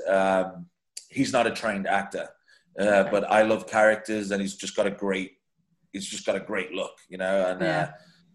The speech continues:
Speaker 1: uh, and, and that's the thing. So I knew if I made this film with this idea that I had,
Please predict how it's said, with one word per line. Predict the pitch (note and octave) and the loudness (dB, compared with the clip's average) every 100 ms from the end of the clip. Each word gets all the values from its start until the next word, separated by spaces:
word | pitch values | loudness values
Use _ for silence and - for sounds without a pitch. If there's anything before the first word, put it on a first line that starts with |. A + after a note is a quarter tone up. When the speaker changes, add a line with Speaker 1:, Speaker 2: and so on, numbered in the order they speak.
| _ _ - | _ _ 0
Speaker 1:
uh, | G2 F#2+ | 4 4
and, | F#2+ F#2+ F2+ - | 2 -2 -12 -8
and | G2 G#2 | -2 2
that's | A2 | 2
the | A2+ | 0
thing. | C3 A2+ | -2 -2
So | - G#2+ G#2 - | 2 4 4 4
I | G#2+ | 0
knew | G#2+ A#2 B2 A2 F#2 - _ _ _ - | 0 0 2 2 -2 -12 _ _ _ -8
if | G2+ A2+ | 0 2
I | A2 | 4
made | G#2+ A2 A#2 | 4 2 0
this | A#2+ - | -4 -2
film | A#2+ A2+ G#2 | 2 2 0
with | G2 | -6
this | G2+ - | -8 -4
idea | E2+ G2 G2+ G#2 | 2 2 2 0
that | G#2 G#2 | 0 0
I | |
had, | F#2+ G#2+ G2+ | 2 2 2